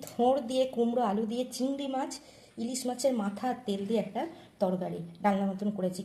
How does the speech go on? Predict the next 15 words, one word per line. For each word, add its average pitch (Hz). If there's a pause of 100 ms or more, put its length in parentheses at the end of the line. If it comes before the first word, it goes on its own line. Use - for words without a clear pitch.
খুবই 233
সুন্দর 208
হয় 185
এটা 185
খেতে 175
কিন্তু। 170 (560)
আর 214 (100)
দেখাচ্ছি, 220 (680)
এখানটা 277
একটু - (420)
রাতেরবেলা 233 (100)
উচ্ছে, 226 (180)
মানে 226 (280)
কালকের 247
উচ্ছে -